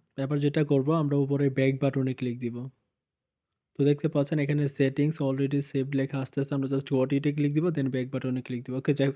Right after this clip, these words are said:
আমরা again কি করতে হবে? এই যে ভাউচারটা আছে, ভাউচারের উপর ক্লিক দিতে হবে, ঠিক আছে?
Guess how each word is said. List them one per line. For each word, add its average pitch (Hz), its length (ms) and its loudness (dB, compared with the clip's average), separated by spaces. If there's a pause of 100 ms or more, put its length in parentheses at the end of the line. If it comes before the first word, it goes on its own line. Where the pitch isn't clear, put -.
আমরা 135 240 -2
again 156 460 2
কি 165 140 4
করতে 165 280 0
হবে? 165 180 2
এই 151 120 4
যে 147 160 0
ভাউচারটা 139 500 -2
আছে, 175 160 2
ভাউচারের 135 400 0
উপর 139 160 0
ক্লিক 135 260 0
দিতে 127 220 -4
হবে, 120 280 -6
ঠিক 165 140 2
আছে? 185 180 0